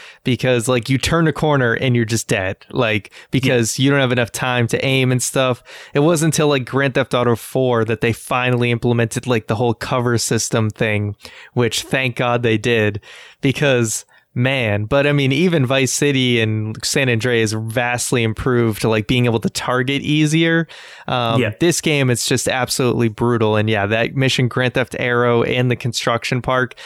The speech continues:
Speaker 1: is, like, the prime example of how terrible it was. The, you can kinda sneak around by, like,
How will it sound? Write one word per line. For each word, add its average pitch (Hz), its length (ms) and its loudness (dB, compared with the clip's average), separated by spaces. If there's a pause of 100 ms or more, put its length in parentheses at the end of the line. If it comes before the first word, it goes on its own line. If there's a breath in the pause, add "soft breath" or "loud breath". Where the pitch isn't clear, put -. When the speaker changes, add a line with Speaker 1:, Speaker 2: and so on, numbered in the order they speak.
(160 loud breath)
Speaker 1:
is, 127 240 0
like, 117 200 2
the 117 120 -2
prime 120 400 -2
example 113 480 -2
of 107 100 0
how 107 200 -2
terrible 110 520 0
it 107 100 0
was. 104 380 0 (380 loud breath)
The, 139 140 2
you 151 260 2
can 170 320 0
kinda 165 300 0
sneak 147 340 0
around 127 400 0
by, 120 120 2
like, 117 340 0